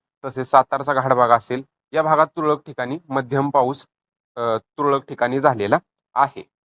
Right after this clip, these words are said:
सध्या जर महाराष्ट्राच्या जवळून जर पाहायचं गेलं, अ, दुपारच्या बारा वाजताच्या सॅटेलाइट इमेजमध्ये, तर सध्या इकडे, अ, छत्रपती संभाजीनगर जिल्ह्यात ढगाळलेलं हवामान आहे. अहिल्यानगर, सातारा, पुणे,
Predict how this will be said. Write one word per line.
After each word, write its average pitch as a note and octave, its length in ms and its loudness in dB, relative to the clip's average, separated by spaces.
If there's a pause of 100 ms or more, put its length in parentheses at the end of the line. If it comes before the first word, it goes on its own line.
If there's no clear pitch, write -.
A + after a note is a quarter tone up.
(1400)
सध्या D#3+ 320 0
जर E3 180 0
महाराष्ट्राच्या D#3 560 2
जवळून D3 440 4
जर D3 140 2
पाहायचं C#3+ 340 -4
गेलं, C#3 220 -2 (460)
अ, A#2 160 -4
दुपारच्या C3+ 560 0 (800)
बारा C3 220 6
वाजताच्या C#3 360 2
सॅटेलाइट C3 420 -2
इमेजमध्ये, C3 540 0
तर B2+ 80 2
सध्या C3+ 300 0
इकडे, C3+ 240 -4 (200)
अ, A#2 100 -4 (100)
छत्रपती C3 320 -4
संभाजीनगर B2+ 600 2
जिल्ह्यात B2+ 280 2
ढगाळलेलं B2+ 540 2
हवामान B2 340 4
आहे. B2+ 200 0 (260)
अहिल्यानगर, B2+ 560 -2 (300)
सातारा, B2 460 0 (540)
पुणे, C3 280 -4